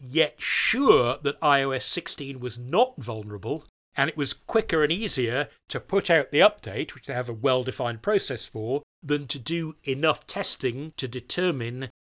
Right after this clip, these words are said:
that the bug couldn't be exploited on I O S sixteen easily. We shall probably never know, <laughs> Doug, but it's quite a fascinating backstory in all of this. But indeed, as you say, there's an update for everybody with a product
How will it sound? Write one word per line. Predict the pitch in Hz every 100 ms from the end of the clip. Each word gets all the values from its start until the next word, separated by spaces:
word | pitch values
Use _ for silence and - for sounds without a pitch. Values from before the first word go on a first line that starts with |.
| -
that | 123 131 -
the | 131
bug | 107 135 127 107
couldn't | - 160 151
be | 131
exploited | 120 - - 135 135 151
on | 139 139
I | 120 127
O |
S | 117 117
sixteen | - - - 151 135 113 -
easily. | 131 120 117 104 98 _ _ _ _ _
We | -
shall | 127 147
probably | 123 - 254 240 196
never | 170 170 165
know, | 151 160 151 127
<laughs> | 110
Doug, | 107 104 - _ _ -
but | 127
it's | - -
quite | 214 185
a | -
fascinating | - - 175 - 170 143 131 127 117
backstory | 135 139 - - 110 107
in | 104
all | 104 104
of | -
this. | 101 - - _ _ _ _
But | 139
indeed, | 135 135 151 127 -
as | 151 147
you |
say, | 127 151 131
there's | 127 135 139
an | 135
update | 156 - 143 135 135
for | - 143 131 127 127 -
everybody | 160 151 139 143 127 135 135 131 127 _ _
with | 123 120
a |
product | 113 143 135 123 - -